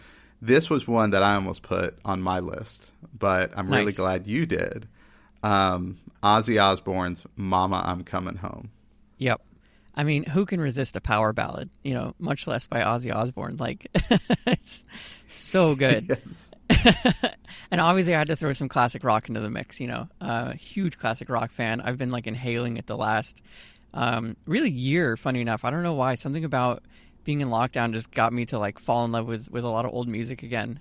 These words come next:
Speaker 2: uh, and discover some new things. So, um, this is a good one. It's great.
Speaker 1: It
Speaker 2: Nice
Speaker 1: is, and,
Speaker 2: message.
Speaker 1: and a real departure from Ozzy Osbourne's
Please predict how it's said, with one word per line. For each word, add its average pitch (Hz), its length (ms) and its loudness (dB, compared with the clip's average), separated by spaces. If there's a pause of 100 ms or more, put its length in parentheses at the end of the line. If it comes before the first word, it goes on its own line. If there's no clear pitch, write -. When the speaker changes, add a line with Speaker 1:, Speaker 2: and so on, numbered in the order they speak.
Speaker 2:
uh, 123 180 -6
and 120 120 -4
discover 120 360 -6
some 120 160 -8
new 113 140 -6
things. 110 300 -8
So, 113 260 -4 (640)
um, 127 520 -2
this 180 120 0
is 233 60 -2
a 285 60 -4
good 220 160 0
one. 151 220 0 (140)
It's - 100 -18
great. 190 320 -4 (480)
Speaker 1:
It 135 140 6
Speaker 2:
Nice 156 100 10
Speaker 1:
is, 135 80 10
and, 104 60 6
Speaker 2:
message. 104 480 0 (260)
Speaker 1:
and 117 160 0
a - 20 2
real 135 260 4
departure 107 840 2
from 98 720 -2 (120)
Ozzy 101 340 2
Osbourne's 95 440 -2